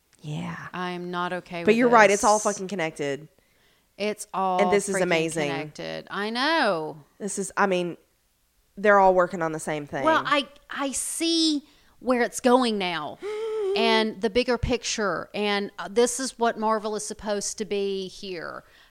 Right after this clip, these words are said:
Speaker 2: These, these, this, the first part of the first, what, seven episodes?
Speaker 1: Yeah.
Speaker 2: Crap.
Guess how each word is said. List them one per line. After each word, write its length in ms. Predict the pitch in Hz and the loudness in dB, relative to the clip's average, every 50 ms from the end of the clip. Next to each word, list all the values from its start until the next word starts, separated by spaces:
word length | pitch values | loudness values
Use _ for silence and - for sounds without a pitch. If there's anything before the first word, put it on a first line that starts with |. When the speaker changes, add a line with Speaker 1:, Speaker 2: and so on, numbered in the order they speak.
| _ _ | _ _
Speaker 2:
These, 300 | - 233 233 220 208 - | -8 -8 -8 -8 -8 -10
these, 260 | - 220 226 196 - - - - _ _ | -10 -12 -14 -14 -16 -18 -20 -20 _ _
this, 240 | - 208 - - - _ _ - | -12 -12 -12 -12 -12 _ _ -14
the 60 | 226 | -14
first 640 | - - 269 285 - - - - _ - - - - - | -8 -4 -4 -2 -2 -4 -6 -10 _ -20 -20 -20 -16 -12
part 280 | - - 269 269 277 254 | -6 -4 -2 -2 -2 -4
of 120 | 247 208 | -4 -6
the 80 | 240 233 | -8 -8
first, 460 | - - 269 269 294 - - - - | -6 -4 -2 -2 -2 -4 -6 -8 -4
what, 260 | 226 240 202 160 - | -2 0 0 0 -2
seven 360 | - - 277 254 254 262 269 | -2 0 2 2 2 2 0
episodes? 840 | - 220 240 - 269 247 - 285 269 269 277 294 302 277 254 - - | -2 -4 -4 -4 -6 -6 -6 -4 -2 -2 -2 -2 -2 -4 -6 -6 -4
Speaker 1:
Yeah. 300 | 202 196 180 156 143 151 156 - _ _ _ | -2 0 0 0 -2 -4 -8 -14 _ _ _
Speaker 2:
Crap. 1040 | - - - - 285 294 320 349 349 359 359 339 330 302 277 240 185 - - - | -20 -20 -16 -12 -8 -4 -2 0 2 2 2 2 4 2 2 2 0 -2 -4 -8